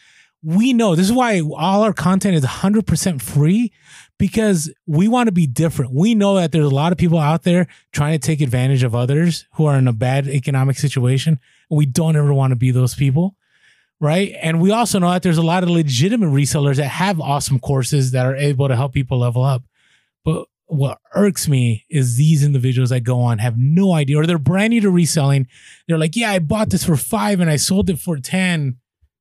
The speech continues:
I'm like, "Yeah, and you made a dollar." So you spent thirty minutes to an hour of your time to make a dollar?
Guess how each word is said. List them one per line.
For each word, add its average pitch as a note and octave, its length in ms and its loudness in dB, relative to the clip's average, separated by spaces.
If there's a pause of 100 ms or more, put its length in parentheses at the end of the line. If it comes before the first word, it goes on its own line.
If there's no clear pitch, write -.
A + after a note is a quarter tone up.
(400)
I'm D3 80 0
like, C3 220 0
"Yeah, D3 300 0
and B2+ 560 0
you C3+ 140 2
made C3+ 460 0 (220)
a C3+ 80 -2
dollar." B2 560 -2 (800)
So - 120 -4
you E3+ 160 4
spent F3+ 360 -2
thirty A#3 760 0
minutes G3 320 0
to E3+ 80 0
an C#3 200 -4
hour D#3 300 2
of B2+ 120 2
your C#3+ 100 2
time D3+ 320 0
to B2+ 140 -4
make C3+ 240 -2
a C#3 100 -6
dollar? D3+ 640 0